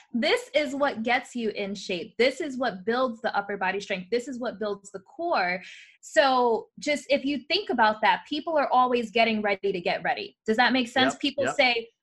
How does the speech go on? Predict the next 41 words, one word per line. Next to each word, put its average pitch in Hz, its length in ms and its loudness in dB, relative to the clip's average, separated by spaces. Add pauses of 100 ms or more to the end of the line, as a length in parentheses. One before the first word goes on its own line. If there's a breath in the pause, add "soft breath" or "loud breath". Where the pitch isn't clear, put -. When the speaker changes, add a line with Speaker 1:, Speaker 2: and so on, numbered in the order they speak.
Speaker 1:
"Oh, 247 260 6
let 240 240 2
me 302 160 -6
get 269 140 0
into 247 180 0
shape 233 300 -2
before 220 240 -2
I 214 100 4
go 214 140 0
to 202 80 0
the 190 100 -2
gym." 190 340 2
No, 254 220 4
the 202 100 -2
gym 285 320 0
is 240 140 2
where 226 180 4
it 190 80 2
happens. 240 600 2
So 254 80 -4
you 254 160 -2
have 262 360 2
to 233 120 -8
take 269 320 -8
that 196 240 0
leap. 240 260 -4
You 208 120 -6
have 247 280 0
to 240 60 -12
take 226 280 -4
that - 200 -2
step 285 380 2 (360 loud breath)
and 240 180 2
stop 247 360 0 (100)
feeling 262 320 -2
like, 226 320 -2
"Oh, 269 280 0
well, 240 500 -2 (300)
I'm 262 200 2
not 247 260 2
ready." 233 360 0